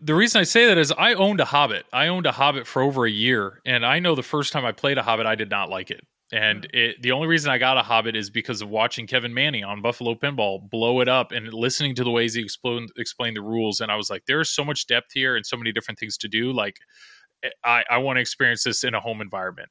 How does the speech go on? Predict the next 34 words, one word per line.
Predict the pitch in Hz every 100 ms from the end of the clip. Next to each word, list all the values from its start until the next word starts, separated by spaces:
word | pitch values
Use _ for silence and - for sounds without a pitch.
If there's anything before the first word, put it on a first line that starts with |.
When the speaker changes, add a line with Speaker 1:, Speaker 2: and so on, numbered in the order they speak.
| _
Speaker 1:
And | 123 113 107 - - _ _ _ -
I, | 127 151 170
once | 151 135 160
I | 156 127
fully | - - 127 135 147 147
grasped | 123 107 107 113 - - - - _ _
The | 120
Hobbit, | 107 110 117 160 -
I | 117 117
loved | 107 101 104 95 92
it. | - _ -
I | 120
loved | 123 123 127 120
that | 120 -
game, | 110 107 110 110 110 -
um, | 107 104 101
for | - 120
over | 113 107
a | 101
year. | 104 120 107 - -
But | 127 127
I | 147
know | 135 156 185 135
when | 127 123 117
I | 123
had | 120 120 117 123 _
friends | - 98
and | 151
family | 147 113 120 170
come | - 120
over | 120 123
and | 117 101
play | 190 220
Hobbit, | 127 113 123